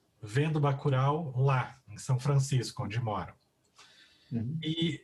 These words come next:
Speaker 1: eu queria saber o, como que você tem percebido a, a reação não só, é, estadunidense, norte-americana, mas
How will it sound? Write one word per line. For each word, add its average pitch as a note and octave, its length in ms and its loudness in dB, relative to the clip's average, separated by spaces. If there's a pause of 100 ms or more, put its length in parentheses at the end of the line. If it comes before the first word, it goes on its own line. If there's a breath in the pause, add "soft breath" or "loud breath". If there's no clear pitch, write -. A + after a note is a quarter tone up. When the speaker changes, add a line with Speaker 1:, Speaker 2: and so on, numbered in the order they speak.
Speaker 1:
eu D#3 120 0
queria A3+ 260 0
saber D#3+ 880 2 (640 soft breath)
o, E3+ 180 -2 (160)
como A3+ 400 0
que G#3+ 200 -2
você F#3 720 0
tem F#3+ 320 -2
percebido C#3 1200 0 (600 soft breath)
a, D#3+ 580 2
a D#3 100 2
reação E3 720 0
não D#3 400 2
só, D#3+ 600 0 (640 soft breath)
é, C#3+ 380 4 (680)
estadunidense, C3+ 1120 2
norte-americana, B2 960 -2 (420 loud breath)
mas D#3 600 2